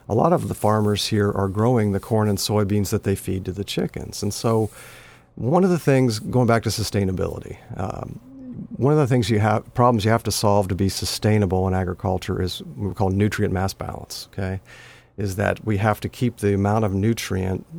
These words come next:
fairly constant. It can't be decreasing, decreasing, decreasing, or increasing to intolerable levels. It has to be managed. And so if you're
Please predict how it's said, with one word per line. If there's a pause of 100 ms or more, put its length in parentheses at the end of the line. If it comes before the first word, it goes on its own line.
fairly
constant.
It
can't
be
decreasing,
decreasing,
decreasing,
or
increasing
to
intolerable
levels.
It
has
to
be (480)
managed. (600)
And
so
if
you're